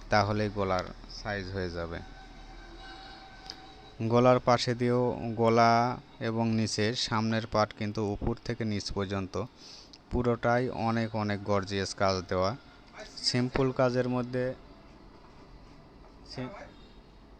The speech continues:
সিম্পল কাজের মধ্যে অনেক গর্জিয়াস, এটা দেখলেই পছন্দ হয়ে যাবে সবার। এই ড্রেসটাও আমাদের কাছে অ্যাভেলেবল আছে,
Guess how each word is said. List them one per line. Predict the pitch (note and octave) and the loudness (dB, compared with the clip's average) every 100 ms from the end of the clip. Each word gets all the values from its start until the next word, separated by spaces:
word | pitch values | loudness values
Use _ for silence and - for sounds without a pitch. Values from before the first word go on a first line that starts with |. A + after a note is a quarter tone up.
| - - - | -20 -20 -16
সিম্পল | - C3 B2+ B2+ C3+ | -8 -4 0 2 2
কাজের | C3 B2 A#2+ | 6 4 4
মধ্যে | A#2+ A#2 G#2+ G#2+ A#2+ | 4 2 2 0 2
অনেক | G#2+ G#2+ G#2+ G#2 | 2 2 2 2
গর্জিয়াস, | G#2+ G2+ G2 G#2 G2 - | 2 2 0 -4 -4 -6
এটা | - G2+ G2+ - - - - - - - - - G#2+ | -10 -8 -8 -10 -16 -18 -18 -20 -20 -20 -20 -12 -4
দেখলেই | A2 A2 A#2+ A#2+ A#2+ | -2 0 0 0 0
পছন্দ | A2+ - A2 | -2 0 2
হয়ে | G#2+ G#2+ G2+ | 2 2 2
যাবে | F#2+ F#2 G2 B2+ - - | 2 0 0 -4 -8 -10
সবার। | - G2 F#2 A2 - - - - - - - - - - | -2 2 2 0 -4 -20 -20 -20 -20 -20 -20 -20 -20 -6
এই | A#2+ C3 | 0 2
ড্রেসটাও | B2+ B2+ - C3 C3+ | 2 0 2 4 4
আমাদের | B2 A#2 A2+ A#2 | 6 4 2 0
কাছে | A#2 - | -2 2
অ্যাভেলেবল | A2+ G#2 G#2 G#2 G2+ F#2+ | 2 4 4 4 4 4
আছে, | F2+ - | 2 0